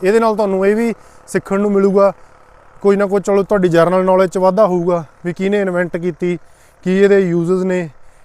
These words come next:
ਕਿਵੇਂ ਆਪਾਂ ਨੂੰ ਬਚਾਉਂਦੀ ਹੈ, ਸਾਰੀਆਂ ਗੱਲਾਂ ਆਪਾਂ ਕਰਾਂਗੇ ਵੀਡੀਓ 'ਚ। ਵੀਡੀਓ ਪੂਰੀ ਦੇਖਿਓ। ਦੋਸਤੋ, ਸੀਟ ਬੈਲਟ ਹੈ ਨਾ ਜੋ, ਜਿਹੜੀ ਅੱਜ ਕੱਲ੍ਹ ਕਾਰਾਂ ਦੇ ਵਿੱਚ ਆਉਂਦੀ ਹੈ, ਥ੍ਰੀ ਪੁਆਇੰਟ ਸੀਟ ਬੈਲਟ ਆ, ਇਹਨੂੰ ਉੱਨੀ ਸੌ ਉਣਾਹਠ ਦੇ ਵਿੱਚ ਨੀਲ ਬੋਲਿਨ ਨਾਮ ਦਾ ਇੱਕ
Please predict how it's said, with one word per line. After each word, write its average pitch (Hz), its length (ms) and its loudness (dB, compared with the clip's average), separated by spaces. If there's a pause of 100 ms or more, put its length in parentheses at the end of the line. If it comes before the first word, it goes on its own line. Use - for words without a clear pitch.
(100)
ਕਿਵੇਂ 208 220 0
ਆਪਾਂ 202 220 -2
ਨੂੰ 196 100 -4
ਬਚਾਉਂਦੀ 180 300 -4
ਹੈ, 202 40 -2
ਸਾਰੀਆਂ 233 300 -2
ਗੱਲਾਂ 214 160 0
ਆਪਾਂ 196 180 -2
ਕਰਾਂਗੇ 185 320 -4
ਵੀਡੀਓ 180 220 -2
'ਚ। 175 80 -10
ਵੀਡੀਓ 185 240 -4
ਪੂਰੀ 185 260 -2
ਦੇਖਿਓ। 139 340 -6 (1500)
ਦੋਸਤੋ, 208 300 0
ਸੀਟ 214 340 0
ਬੈਲਟ 269 280 2
ਹੈ 202 80 2
ਨਾ 196 120 -2
ਜੋ, 175 240 -4 (240)
ਜਿਹੜੀ 180 240 -2
ਅੱਜ 180 100 -2
ਕੱਲ੍ਹ 196 200 -4
ਕਾਰਾਂ 180 240 -2
ਦੇ 175 80 -4
ਵਿੱਚ 165 200 -8
ਆਉਂਦੀ 165 140 -4
ਹੈ, 175 40 -2
ਥ੍ਰੀ 202 220 -6
ਪੁਆਇੰਟ 185 260 -6
ਸੀਟ 151 180 -8
ਬੈਲਟ 143 260 -6
ਆ, 123 40 -16 (1200)
ਇਹਨੂੰ 220 520 0 (1080)
ਉੱਨੀ 208 260 -2
ਸੌ 269 180 0
ਉਣਾਹਠ 233 340 0
ਦੇ 247 140 0
ਵਿੱਚ 208 220 -2
ਨੀਲ 202 400 -2
ਬੋਲਿਨ 202 360 -2
ਨਾਮ 175 260 -4
ਦਾ 180 200 2
ਇੱਕ - 180 -8